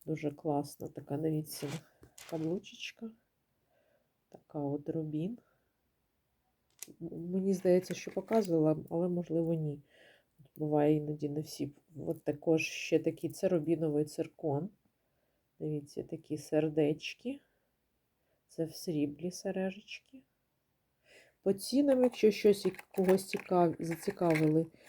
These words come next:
прикраси, пишіть мені в. І ще такий рубіновий циркон,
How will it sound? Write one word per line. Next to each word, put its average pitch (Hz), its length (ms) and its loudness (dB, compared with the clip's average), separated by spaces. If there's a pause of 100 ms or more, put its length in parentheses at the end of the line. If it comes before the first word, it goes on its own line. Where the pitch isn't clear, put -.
(200)
прикраси, 202 680 2
пишіть 214 580 -4
мені 185 500 2 (100)
в. 165 300 4 (1900)
І 196 100 -4
ще 196 260 0
такий 170 460 2
рубіновий 147 540 2
циркон, 220 600 -6